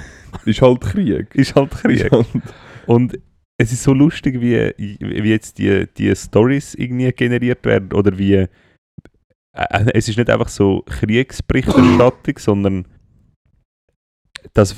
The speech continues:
Speaker 2: das wird so hart
Speaker 1: Ja.
Speaker 2: medialisiert.
Speaker 1: Ja.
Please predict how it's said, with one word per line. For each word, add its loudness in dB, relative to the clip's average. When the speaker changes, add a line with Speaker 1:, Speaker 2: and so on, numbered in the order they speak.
Speaker 2:
das 0
wird 0
so 2
hart -2
Speaker 1:
Ja. 4
Speaker 2:
medialisiert. 4
Speaker 1:
Ja. 2